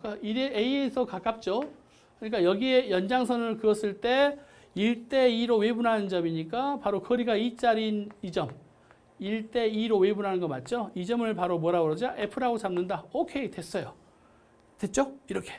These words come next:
잡으셔도 괜찮아요. 근데 뭘 구하라 했냐면 삼각형, 이제 삼각형. 뭘 구하라 했냐면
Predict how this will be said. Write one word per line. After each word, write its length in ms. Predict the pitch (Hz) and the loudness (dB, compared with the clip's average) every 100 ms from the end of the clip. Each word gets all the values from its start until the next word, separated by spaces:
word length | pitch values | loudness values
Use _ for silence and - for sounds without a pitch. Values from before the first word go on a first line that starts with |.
| - | -4
잡으셔도 340 | - 202 214 | -2 0 0
괜찮아요. 300 | 160 143 156 | 0 -2 0
근데 200 | 262 262 | 4 4
뭘 240 | 190 240 226 | 8 6 8
구하라 200 | 220 196 | 6 6
했냐면 540 | 170 156 240 170 123 - - - - | 2 0 0 -2 -4 -14 -20 -20 -8
삼각형, 720 | - 269 254 214 156 254 311 - | 0 2 4 4 4 2 -2 -8
이제 120 | - 165 | -8 -4
삼각형. 500 | 226 220 220 135 127 - - | -2 -4 -6 -12 -14 -18 -8
뭘 240 | 147 170 | -2 0
구하라 220 | 160 156 143 | 2 2 2
했냐면 720 | 139 139 202 240 254 254 | 2 -2 -2 2 2 2